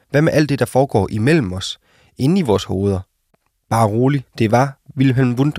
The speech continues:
også på sporet af. Han begynder nemlig også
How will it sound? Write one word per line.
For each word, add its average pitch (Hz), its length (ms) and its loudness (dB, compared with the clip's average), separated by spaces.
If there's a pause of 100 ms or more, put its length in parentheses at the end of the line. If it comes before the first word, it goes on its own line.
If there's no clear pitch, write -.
(160)
også 127 320 0
på 117 60 -8
sporet 113 320 2
af. - 140 -10 (640)
Han 147 160 -2
begynder 160 300 2
nemlig 156 280 2 (160)
også 156 300 -2